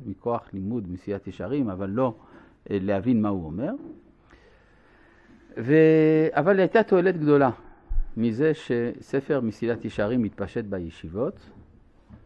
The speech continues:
והוא שבזכות זה רמח"ל הפך להיות לגיטימי. כן, בישיבות בדרך כלל תל-, התלמידים לא ידעו על שאר הספרים של רמח"ל, הכירו רק את מסילת ישרים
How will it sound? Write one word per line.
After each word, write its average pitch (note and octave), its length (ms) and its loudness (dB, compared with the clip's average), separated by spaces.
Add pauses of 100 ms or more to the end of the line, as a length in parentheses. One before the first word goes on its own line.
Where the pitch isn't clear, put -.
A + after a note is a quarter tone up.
(380)
והוא C#3 460 2
שבזכות B2 540 -4
זה D3+ 160 2
רמח"ל D#3 600 2
הפך C#3+ 340 -4
להיות C#3 280 -2
לגיטימי. G#2 500 -6 (1800)
כן, A2 180 -4 (160)
בישיבות D3 580 -2
בדרך C#3+ 340 -2
כלל D3+ 200 2 (180)
תל-, A2 200 -4
התלמידים A#2 540 2
לא C#3 100 4
ידעו B2+ 420 2
על G2+ 100 0
שאר - 340 -4
הספרים G#2+ 380 -6
של G2 140 -6
רמח"ל, E2 440 -10 (360)
הכירו A2 320 -4
רק A#2+ 140 -6
את A2 60 -8
מסילת G2 340 -6
ישרים - 380 -12